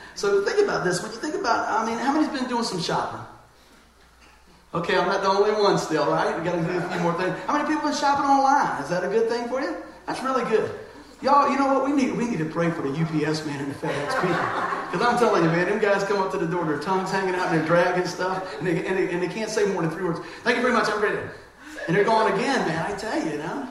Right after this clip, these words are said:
it's, it's a, we need to keep them guys lifted up. But it's, it's a really easy time if we're not careful to get stressed out, right? It is.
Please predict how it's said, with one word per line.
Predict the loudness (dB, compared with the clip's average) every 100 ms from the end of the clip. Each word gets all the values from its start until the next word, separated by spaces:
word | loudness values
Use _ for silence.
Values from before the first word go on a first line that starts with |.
| -12
it's, | -12 -10
it's | -8 -4
a, | -4
we | -4
need | -8
to | -8
keep | -10
them | -8 -6
guys | -4 -4
lifted | -4 -4 -4
up. | -6 -6 -10 -8
But | -2
it's, | -2 0
it's | -4 -2
a | -4
really | -2 -2 -2 -2 -6 -14 -16 -12
easy | -8 -8 -10 -14
time | -12 -8 -6
if | -8
we're | -10
not | -12 -12
careful | -14 -14 -14
to | -14
get | -12
stressed | -12 -12 -14 -14
out, | -14 -14 -16
right? | -18 -20 -20 -20 -20 _
It | -14
is. | -12 -14 -18